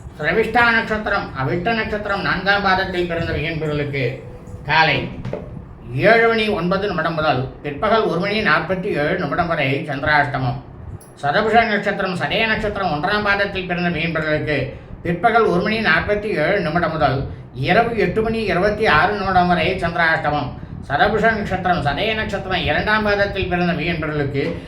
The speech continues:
இரவு எட்டு மணி இருபத்தி ஆறு நிமிடம் முதல் பின்னிரவு வியாழக்கிழமை இன்று அதிகாலை மூன்று மணி ஐந்து நிமிடம் வரை சந்திராஷ்டமம். சதபிஷ நட்சத்திரம், சதய நட்சத்திரம் மூன்றாம் பாதத்தில் பிறந்த மீனவர்களுக்கு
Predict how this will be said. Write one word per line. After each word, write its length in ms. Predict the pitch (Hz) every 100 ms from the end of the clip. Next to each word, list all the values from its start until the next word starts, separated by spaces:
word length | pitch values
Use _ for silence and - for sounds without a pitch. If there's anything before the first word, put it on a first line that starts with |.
| - - 135 170
இரவு 260 | 233 240 220
எட்டு 160 | 185 220
மணி 160 | 226 226 196
இருபத்தி 340 | 180 208 220 190 156
ஆறு 160 | 196 180
நிமிடம் 280 | 156 175 160
முதல் 220 | 143 139 - - - 175
பின்னிரவு 520 | 175 190 160 135 175 180 - 139
வியாழக்கிழமை 640 | 151 185 240 233 226 220 214
இன்று 160 | 208 190
அதிகாலை 400 | 156 196 196 190 165
மூன்று 220 | 151 190 175
மணி 140 | 180 156 151
ஐந்து 140 | 185 180
நிமிடம் 260 | 175 165
வரை 140 | 156 156 156
சந்திராஷ்டமம். 680 | 156 156 156 139 139 143 135 - - - 139
சதபிஷ 480 | 151 175 180 180 175
நட்சத்திரம், 480 | 175 180 175 175 - - - -
சதய 340 | 127 151 185 185
நட்சத்திரம் 460 | 180 180 175 175 - - - - 127
மூன்றாம் 440 | 185 202 214 226
பாதத்தில் 440 | 220 220 220 214 185
பிறந்த 220 | 180 180 170
மீனவர்களுக்கு 680 | - 165 160 151 139 143